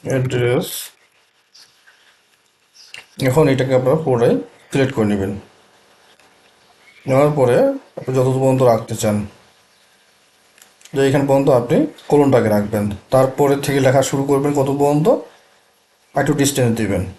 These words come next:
এখান থেকে লেখা শুরু করবেন। তো দুইটা ক্লিক করলেন, করার পরে এখন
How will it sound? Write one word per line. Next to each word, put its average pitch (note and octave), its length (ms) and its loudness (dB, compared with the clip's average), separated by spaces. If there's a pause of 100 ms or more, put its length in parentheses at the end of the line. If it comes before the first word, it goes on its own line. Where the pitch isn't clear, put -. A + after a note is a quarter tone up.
(2250)
এখান D3 180 0
থেকে B2 180 0
লেখা A2 200 0
শুরু F#2+ 180 -6
করবেন। F2+ 260 -6 (300)
তো - 60 -8 (100)
দুইটা C#3 240 0
ক্লিক D3 220 -2
করলেন, C#3 220 0 (200)
করার B2 220 0
পরে D3+ 140 0 (100)
এখন C3 160 -2